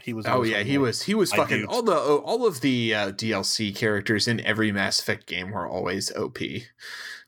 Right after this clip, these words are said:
Speaker 2: But that's, like, that's the story of D L C. Like, it comes out, and it's like, "Well, it's gonna be better than the shit that's in the game, so here you go."
Speaker 1: Yep.
Speaker 2: Um,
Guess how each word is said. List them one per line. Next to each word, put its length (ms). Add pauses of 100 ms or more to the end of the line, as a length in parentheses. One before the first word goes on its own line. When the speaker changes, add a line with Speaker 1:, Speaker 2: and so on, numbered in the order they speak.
(120)
Speaker 2:
But 240
that's, 180
like, 320
that's 220
the 160
story 400
of 100
D 120
L 120
C. 460
Like, 220
it 80
comes 260
out, 200
and 80
it's 60
like, 120
"Well, 80
it's 100
gonna 100
be 120
better 180
than 80
the 60
shit 240
that's 120
in 100
the 60
game, 360
so 340
here 260
you 140
go." 360 (420)
Speaker 1:
Yep. 200 (100)
Speaker 2:
Um, 360